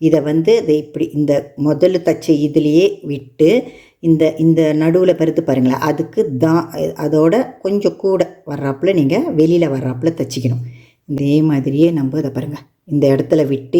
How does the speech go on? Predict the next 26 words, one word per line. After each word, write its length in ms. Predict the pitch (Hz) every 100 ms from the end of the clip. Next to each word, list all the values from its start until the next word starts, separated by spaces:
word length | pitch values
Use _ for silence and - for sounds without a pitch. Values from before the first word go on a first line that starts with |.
| 160
எந்த 140 | 165
இடத்துல 280 | 190 170 151
முடியுதோ 420 | 139 143 165 151 180
அந்த 120 | 160 135
இடத்துல 280 | 131 - 160
விட்டுட்டு 480 | 135 135 147 - 151 220 - - -
நம்ம 160 | 165 160
வெளியே 260 | 156 175 202
எடுத்திருக்கோம் 440 | 170 208 185 143 139
பார்த்தீங்களா, 340 | 143 143 208 240 143
அதனோட 360 | 151 160 165 226 247
கொஞ்சம் 280 | 190 160 143 165
தான், 140 | 165 - - _
கொஞ்சம் 360 | 202 220 226 -
தள்ளி 360 | 185 180 202 240
நீங்க 220 | 202 165 247
வெளியில 360 | 180 165 156 143
இழுத்துக்கணும். 500 | 139 123 131 120 - - - 156
இதே 200 | 165 175 214
மாதிரியே 260 | 175 160 170
நம்ம 160 | 151 139
ரவுண்டா 380 | 139 143 160 160 190
தச்சிட்டு 480 | 135 120 160 160 170
பார்க்கலாம். 320 | 139 135 - 131
அந்த 120 | 127 123 123
ஹோல் 280 | 160 156